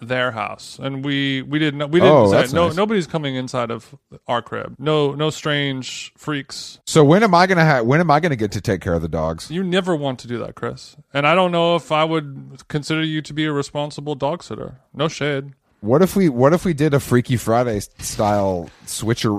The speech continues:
Speaker 2: switcheroo where I considered one hour long dog walks while holding a mug exercise and you actually go work out?
Speaker 1: Chris, that would be awesome. But except now that I do both. I do my,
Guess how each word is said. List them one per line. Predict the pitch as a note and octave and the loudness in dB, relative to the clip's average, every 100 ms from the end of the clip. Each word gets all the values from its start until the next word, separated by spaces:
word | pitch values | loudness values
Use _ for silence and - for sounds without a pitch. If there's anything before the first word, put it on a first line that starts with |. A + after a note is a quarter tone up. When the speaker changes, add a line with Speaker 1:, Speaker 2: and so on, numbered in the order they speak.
| G2 | -4
Speaker 2:
switcheroo | - C3 C3+ A#2+ A2 C3 A#2 | 0 0 2 2 4 4 6
where | G#2 G2+ | 4 4
I | G#2+ A2+ | 4 2
considered | - B2 - A#2 G#2 F#2+ F#2 | 2 -4 -2 -2 0 0 -2
one | F#2+ G#2+ A2 | -2 0 2
hour | A2 G#2 | 4 4
long | G2+ G2 G2+ | 2 2 0
dog | G2+ G2+ G#2 | 2 2 2
walks | G2 F#2 F2+ | 2 2 0
while | G#2 F2+ | -2 -2
holding | G#2+ G#2 | 0 -2
a | F#2+ | -2
mug | F#2 G2 G2 F#2 G2 | 0 2 2 0 -4
exercise | F#2+ G#2 F#2 G2 F2 F2+ F2+ | -6 -6 -4 -2 -2 -4 -4
and | F#2+ | -2
you | G#2+ G2+ | 0 0
actually | F#2+ F#2+ A2 G2+ | 0 -2 -4 -4
go | F#2 E2+ | -2 -4
work | D#2+ D#2 | -6 -8
out? | C2+ A1+ - | -10 -12 -2
Speaker 1:
Chris, | F#3+ C#3+ | 0 2
that | E3 | 4
would | F#3 F3 | 2 2
be | D#3+ | 2
awesome. | C#3+ D3+ C#3 B2+ | 2 2 0 -2
But | A#2+ E3 | 0 2
except | E3 - G#3+ D3 | 2 2 0 2
now | D#3 E3 F3 E3+ | 2 4 4 4
that | D3 D3 | 2 2
I | E3 | 2
do | D#3+ D3+ | 2 0
both. | A#2+ C#3+ B2 G2+ - - | 2 4 4 0 -6 -2
I | D3 | 0
do | C#3+ F3 | 0 -2
my, | D#3+ C#3+ C#3 | 2 2 0